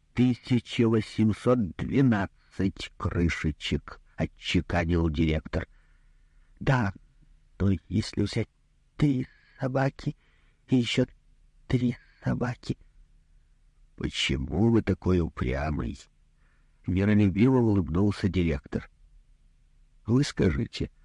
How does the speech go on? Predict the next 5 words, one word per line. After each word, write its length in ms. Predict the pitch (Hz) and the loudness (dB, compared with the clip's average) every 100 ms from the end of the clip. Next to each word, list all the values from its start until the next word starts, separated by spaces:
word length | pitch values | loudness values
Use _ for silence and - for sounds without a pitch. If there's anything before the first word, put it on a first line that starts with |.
| _ _ - | _ _ -8
у 120 | - | -6
собаки 800 | - - 123 73 71 - 64 50 _ _ _ | -2 0 0 0 -4 -6 -8 -8 _ _ _
есть 460 | 87 90 135 - - - | -4 0 -2 -4 -18 -10
бивни?" 680 | 90 110 123 85 71 62 - _ _ _ _ _ _ _ _ _ _ _ _ _ _ - | -2 2 2 2 -4 -10 -12 _ _ _ _ _ _ _ _ _ _ _ _ _ _ -4
"Нет", 300 | 80 76 | -2 -2